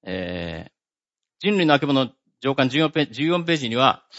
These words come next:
へつらいと欺瞞っていう言葉が書かれてましたね。追証、へつらい。子供にはわからないかな。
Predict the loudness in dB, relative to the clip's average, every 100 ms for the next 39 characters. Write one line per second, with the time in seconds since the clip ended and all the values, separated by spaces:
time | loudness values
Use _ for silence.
0 | -20 _ _ -2 0 4 6 8 4 2
1 | 4 6 4 -6 -16 -16 -18 _ -16 -16
2 | -16 -14 -2 0 0 -8 _ _ _ -2
3 | 2 2 2 2 2 0 _ -6 -6 -4
4 | 2 4 4 0 _ _ -20 -20 -20 _
5 | _ _ _ _ _ _ _ _ _ _
6 | _ _ _ _ _ _ _ -10 -6 -4
7 | -4 -4 -4 -4 -6 -8 -10